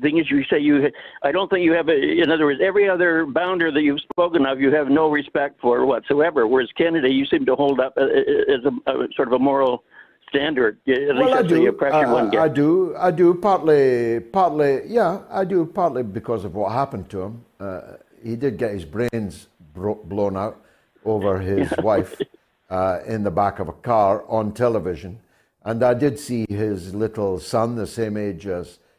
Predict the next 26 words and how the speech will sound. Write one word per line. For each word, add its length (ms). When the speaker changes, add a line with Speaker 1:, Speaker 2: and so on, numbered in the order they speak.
Speaker 2:
my 180
youngest 640
child, 520
saluting 680
his 360
coffin 560
go 180
by. 340
So 460
I 100
do 180
have, 420
uh, 440
um, 520
a 80
sentimental 960
spot 420
for 280
him. 180
I 140
did 220
grow 220
up 120
in 100
a 100
house 320